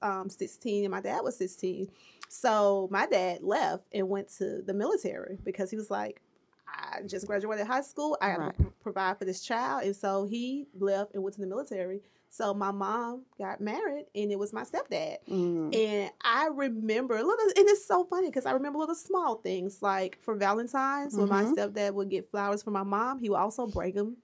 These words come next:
Speaker 1: for me.
Speaker 2: Yep.
Speaker 1: So I did not feel like, you know, a stepchild. I felt
Speaker 2: Right.
Speaker 1: like his daughter.
Speaker 2: Mm-hmm.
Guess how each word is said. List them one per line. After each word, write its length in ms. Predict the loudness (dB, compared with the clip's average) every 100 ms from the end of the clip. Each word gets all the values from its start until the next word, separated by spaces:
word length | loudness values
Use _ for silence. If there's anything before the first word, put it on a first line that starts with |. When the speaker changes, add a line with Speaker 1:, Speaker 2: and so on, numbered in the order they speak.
| _ _
Speaker 1:
for 100 | -6
me. 160 | 0 0
Speaker 2:
Yep. 200 | 0 -6 -10
Speaker 1:
So 180 | 4 4 6
I 400 | 8 8 6 2 -4 -8
did 200 | 0 2
not 380 | 2 4 4 2 -2
feel 200 | 0 0
like, 420 | 2 0 0 -2 -4
you 160 | 0
know, 220 | 2 2
a 100 | 0
stepchild. 1000 | -2 -2 4 4 2 -6 -2 4 6 6 4
I 60 |
felt 100 | 4
Speaker 2:
Right. 300 | 6 6 6 6
Speaker 1:
like 220 | 6 4
his 220 | 2 2
daughter. 440 | 4 4 4 2 0
Speaker 2:
Mm-hmm. 420 | 0 0 0